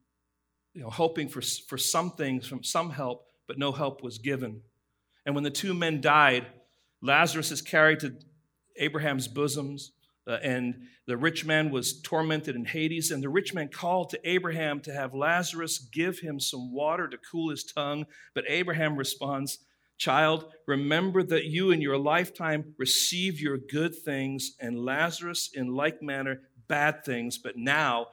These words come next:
he is comforted here, and you are in anguish."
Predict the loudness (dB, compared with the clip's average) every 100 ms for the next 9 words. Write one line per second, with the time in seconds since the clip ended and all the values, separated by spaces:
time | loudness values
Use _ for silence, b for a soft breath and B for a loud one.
0 | B B -4 -2 -4 -6 -6 -4 -8 -10
1 | -12 -6 -2 -2 -4 -10 b b b b
2 | -10 -6 -2 0 0 0 -2 -4 -4 -4
3 | -6 -4 -4 -6 -14